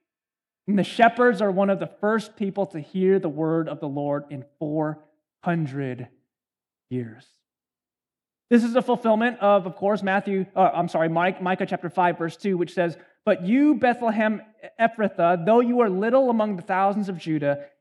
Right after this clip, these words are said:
Yet out of you shall come forth to me the one to be ruler in Israel, whose goings forth are from of old, from everlasting." This is also a fulfillment of Second Samuel chapter seven, verses twelve through sixteen. God is telling the King David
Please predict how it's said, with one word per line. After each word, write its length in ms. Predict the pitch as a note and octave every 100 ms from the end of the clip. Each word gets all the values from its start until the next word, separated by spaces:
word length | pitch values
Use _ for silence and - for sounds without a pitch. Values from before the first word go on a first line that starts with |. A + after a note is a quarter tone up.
| -
Yet 180 | F#3 F#3
out 220 | F3 G3+
of 200 | F#3 D#3
you 200 | A#3 C4
shall 220 | - E3
come 220 | - F#3+ F3+
forth 320 | F#3+ F#3 F#3+
to 100 | D#3+
me 340 | E3 F#3 D#3+
the 100 | D#3+
one 420 | D3 D#3 F#3+ A3 G#3+
to 120 | G3+
be 120 | E3
ruler 520 | D3+ F3 G3+ G#3 G#3
in 160 | F#3+ F3+
Israel, 640 | F3+ E3 D3 D3 B2+ B2 - _
whose 220 | G#3 F#3+ D#3
goings 440 | G#3 G#3+ G#3+ F#3+
forth 480 | - G3 F3+ F#3+ - -
are 100 | F3
from 240 | - G3 E3+
of 100 | -
old, 420 | G3 E3 D#3 D#3
from 140 | F3+ E3
everlasting." 760 | F3+ E3+ D#3+ D#3+ D#3+ - D#3+ D#3 _
This 140 | G#3+ G3+
is 100 | G#3
also 400 | G3 B3 C4 C4
a 40 |
fulfillment 600 | B3+ G#3+ G3+ F#3+ G3+ A#3 - _
of 160 | G3+ F#3+
Second 280 | A3+ A3+ A3
Samuel 340 | G#3+ G#3 G#3+
chapter 340 | G#3+ F#3 G3 F#3+
seven, 400 | - A3+ A3 F#3
verses 320 | G3 G3 F3
twelve 280 | - F#3+ F#3
through 100 | F3
sixteen. 520 | G3 - - A#3 D#3 _ _ G3
God 360 | G#3 G#3+ A#3+
is 120 | A3 -
telling 480 | - A#3 A#3 A#3+
the 80 | G#3
King 460 | - - A#3+ A#3+ G#3
David 540 | A3 G3 F3+ F#3 F#3+